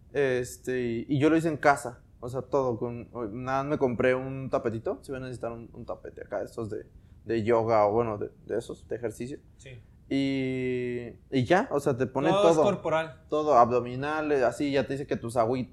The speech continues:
Speaker 1: tus botellas con agua, o si tienes pesas, pues, pesas, mancuernas y así. Pero,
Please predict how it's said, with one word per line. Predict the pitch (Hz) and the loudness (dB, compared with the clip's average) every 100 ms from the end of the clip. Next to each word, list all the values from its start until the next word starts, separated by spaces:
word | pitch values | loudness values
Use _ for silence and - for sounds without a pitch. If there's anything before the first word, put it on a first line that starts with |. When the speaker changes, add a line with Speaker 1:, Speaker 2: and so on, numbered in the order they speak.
| - | -10
Speaker 1:
tus | 131 123 | -6 -4
botellas | 117 123 131 135 | -2 -2 -2 -4
con | 120 131 | -4 2
agua, | 170 180 190 175 | 2 2 2 4
o | 131 | 2
si | 123 110 | 2 -4
tienes | 120 127 | -4 -6
pesas, | - 131 127 147 | -2 -2 0 -4
pues, | - 101 - 110 - - | -8 -14 -14 -20 -12 -2
pesas, | 139 165 156 | -2 -2 -6
mancuernas | 113 104 135 147 156 123 | -8 -2 0 0 -2 -8
y | |
así. | 110 - 294 - - - - - - - | -6 -6 -6 -10 -20 -20 -20 -20 -20 -2
Pero, | 139 127 127 120 120 120 117 113 113 113 | 2 4 4 2 2 -2 -2 -4 -6 -8